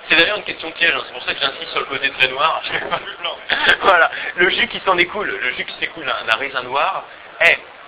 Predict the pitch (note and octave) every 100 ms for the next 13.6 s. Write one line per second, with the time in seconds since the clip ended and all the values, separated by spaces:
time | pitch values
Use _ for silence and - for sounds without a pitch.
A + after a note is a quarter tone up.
0 | - - C#3 C#3 C#3+ D#3 F#3+ - - C#3
1 | - D3 C#3+ C3 - - - - - -
2 | - C3+ C3 B2 A#2+ D3 C#3 C#3+ C3+ B2
3 | C3 D#3+ E3+ C3+ - - B2 A#2+ G#2+ G2+
4 | - - - A#2+ C3+ B2+ B2 F3+ F#3 C3+
5 | G#2+ G2+ B2 C3+ C3 C#3 F#3+ - - -
6 | - D#3 D3 F#3+ A#3 - - A#2 C#3 D#3+
7 | D3 C#3+ C#3+ F#3 - C3+ D#3 D#3 D3 D3
8 | - - - - - D3 C#3+ D#3+ D#3+ G3+
9 | A3 A#3 A#3+ D#3+ - D#3+ D3+ - A#3 A3+
10 | - - - C3 C3+ B2+ - D#4+ F3 B2+
11 | - - - - - - - - - -
12 | - D3+ - F3+ D#3 - D3+ A#2+ C3+ G#3
13 | D4 - D3 - C#3 G3